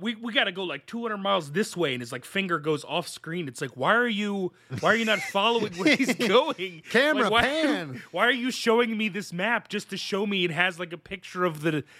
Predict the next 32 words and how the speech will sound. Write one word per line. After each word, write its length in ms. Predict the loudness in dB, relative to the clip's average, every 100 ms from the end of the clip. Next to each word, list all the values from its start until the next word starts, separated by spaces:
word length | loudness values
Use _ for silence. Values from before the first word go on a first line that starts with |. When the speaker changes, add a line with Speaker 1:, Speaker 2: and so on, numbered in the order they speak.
| -12 -2
Speaker 1:
the, 120 | -2
wh-, 340 | 0 0 0
what 140 | 2 4
are 40 | 4
we 100 | 0
doing 380 | 2 2 2
here?" 340 | -2 -4 -6 -8 -6 -2 0
<laughs> 300 | 0 -2 0
He's 800 | 0 0 -4 -8 -10 -10 -18 -16
just 280 | -6 -6 -6 2
off 240 | 2 2
screen 520 | -4 -14 -10 -10 -12
pointing 360 | -10 -6 -4 -4
at 100 | -4
something, 500 | -4 -6 -6 -10 -10 -16 -18 -4
and 120 | -2
I'm 100 | -2
staring 540 | -4 0 2 4 2
at 80 | 0
a 40 |
map 360 | 0 0 0 -2
I 80 | -6
know 140 | -6
nothing 440 | -6 -4 -4 -4 -10
about, 380 | -6 -6 -6
going, 260 | -10 -12 -12
"Okay, 440 | -14 0 2 2 -2 _ -20 _
they're 140 | -10
gonna 160 | -4 -2
go 180 | 2 2
somewhere." 480 | 0 -8 -6 -8 -10 -16 _ _ _ _ _ _ _ _
Oh. 280 | -14 -10 -10